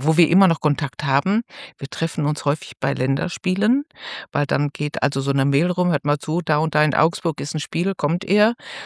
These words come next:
So, und dann fahren wir halt dahin. Und ja,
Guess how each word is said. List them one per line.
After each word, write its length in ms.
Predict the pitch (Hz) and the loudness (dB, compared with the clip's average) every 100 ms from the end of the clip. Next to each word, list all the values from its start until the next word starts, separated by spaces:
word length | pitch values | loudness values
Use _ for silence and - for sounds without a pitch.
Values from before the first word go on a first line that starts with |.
| - | -14
So, 260 | - 165 208 | 0 2 2
und 180 | 175 | 2
dann 260 | 143 143 135 | 0 0 -2
fahren 260 | - 117 - | -4 -6 -2
wir 80 | 143 | 0
halt 160 | 131 | 0
dahin. 320 | 123 147 214 320 _ - - - 151 131 _ | 2 4 4 2 _ -20 -20 -20 -20 -20 _
Und 400 | 147 175 170 - - 156 | 0 2 2 -2 -6 -2
ja, 140 | 147 | -4